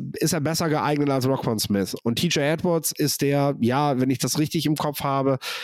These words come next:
habe ich das gestern gelesen, der sechstbeste Coverage-Linebacker der letzten Saison gewesen. Und passt dann eben neben dem Jack Sanborn, der letztes Jahr schon gut gespielt hat, der allerdings ein sehr klassischer Linebacker ist, ein Abräumer, sag ich mal,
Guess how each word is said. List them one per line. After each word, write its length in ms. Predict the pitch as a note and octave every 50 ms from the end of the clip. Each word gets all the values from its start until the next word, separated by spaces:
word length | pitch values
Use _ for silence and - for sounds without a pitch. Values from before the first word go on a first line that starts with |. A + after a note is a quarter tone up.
| - - - -
habe 160 | B2+ B2+ C3
ich 40 | -
das 160 | - B2+ -
gestern 360 | - C#3 B2+ - B2 B2+ B2+
gelesen, 340 | B2 A#2+ B2 B2+ B2+ A#2+ B2+
der 140 | A#2 A#2 A2
sechstbeste 600 | A#2+ C#3 D3+ - - - - D3 C3 - - C#3+
Coverage-Linebacker 1080 | - - D3 D3 C#3+ C3+ C3 C3 - - C3+ C3 B2+ C3 B2+ B2 A#2+ - - C3 B2+ B2+ - - - - - - -
der 100 | - A#2
letzten 340 | A#2 B2 C3 - - - C3
Saison 320 | B2 B2 A#2+ B2+ C3 C3+
gewesen. 520 | C3+ C3+ B2+ C3 C3 C3 B2+ A#2+ C3 B2 - _ _ _ _ _ _ _ _ _ _ _ _ - -
Und 160 | - A#2 G#2+
passt 260 | - B2 C3+ B2+ - -
dann 140 | C#3+ C3+
eben 240 | A2+ B2 C3 B2+ B2+
neben 320 | B2+ B2+ C3 C3 B2+ B2+ B2
dem 140 | A#2+ A#2+ A2+
Jack 180 | B2 A#2+ -
Sanborn, 600 | - - D3 D3+ D#3+ F3+ D#3 D#3+ D#3+ D#3 D#3 D3+
der 100 | C3+ B2
letztes 340 | B2 C3+ C#3+ - - C#3 A#2+
Jahr 140 | - C#3 C3
schon 160 | - - C3
gut 160 | C3 C3 B2+
gespielt 420 | - B2 - - - C#3 C#3 C3+ A#2
hat, 180 | C3 B2+ A#2+
der 140 | - A#2+ A2+
allerdings 440 | A2+ A#2 A#2 A2 A#2+ A#2+ A2+ - -
ein 60 | A#2+
sehr 200 | G#2 A2 A2+ A2
klassischer 500 | - - D3 C#3+ - - C#3+ - - C#3+
Linebacker 540 | C#3 C3+ C3+ C3+ C3+ C3 B2+ - - C3 F#2+
ist, 240 | G#2+ C3 B2 - - - - - - - -
ein 80 | - A2
Abräumer, 640 | G2+ C3 C#3 - - D3 C#3+ C#3 C#3+ C#3+ C#3 C3+ B2+
sag 220 | B2 C3 C3 A#2+
ich 120 | A#2+ A2+
mal, 380 | - C3 B2 A#2+ A#2+ A#2+ A#2